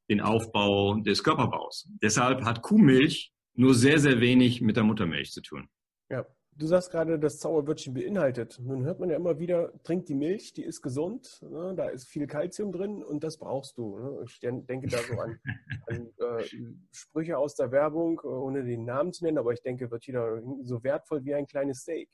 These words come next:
Speaker 2: ne? Da esse ich
Speaker 1: Ja.
Speaker 2: lieber ein
Speaker 1: Ich
Speaker 2: Steak
Speaker 1: muss darüber
Speaker 2: als,
Speaker 1: lachen,
Speaker 2: äh,
Speaker 1: Peter. Tut mir
Speaker 2: ja.
Speaker 1: leid, dass ich das jetzt so sage. Ich, ich, ich kann da nur herzlich drüber lachen.
Speaker 2: Ja.
Speaker 1: Weißt du, was ich dann immer sage?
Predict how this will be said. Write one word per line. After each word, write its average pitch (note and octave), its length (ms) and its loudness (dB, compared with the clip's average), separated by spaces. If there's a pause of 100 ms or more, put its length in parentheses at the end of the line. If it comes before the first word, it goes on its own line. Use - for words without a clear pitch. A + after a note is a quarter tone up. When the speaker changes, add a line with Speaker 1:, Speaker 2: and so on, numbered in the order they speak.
(140)
Speaker 2:
ne? A2+ 260 -14
Da - 60 -10
esse B2+ 260 -4
ich - 80 -2
Speaker 1:
Ja. A2 460 4
Speaker 2:
lieber G#3 320 2
ein F3+ 100 0
Speaker 1:
Ich E3 160 -6
Speaker 2:
Steak E3+ 120 -2
Speaker 1:
muss C#3+ 120 4
darüber C#3 280 6
Speaker 2:
als, C3 60 6
Speaker 1:
lachen, C3 460 4
Speaker 2:
äh, - 100 -10
Speaker 1:
Peter. A#2 360 6
Tut A#2 160 -2
mir A#2+ 80 4
Speaker 2:
ja. G#2 80 6
Speaker 1:
leid, A2+ 280 4
dass G#2+ 140 -2
ich G#2 120 -6
das A2 180 -2
jetzt G#2+ 160 4
so G#2 100 0
sage. G2+ 320 4
Ich, G2+ 180 0
ich, - 320 -10
ich - 200 -2
kann C3 100 2
da B2 80 6
nur A2 140 6
herzlich G#2+ 300 2
drüber G2 180 2
lachen. - 420 0
Speaker 2:
Ja. A#2 160 -6 (360)
Speaker 1:
Weißt B2 160 4
du, C#3+ 40 6
was C#3+ 120 6
ich B2 80 6
dann C#3+ 140 6
immer C#3 200 8
sage? B2+ 580 4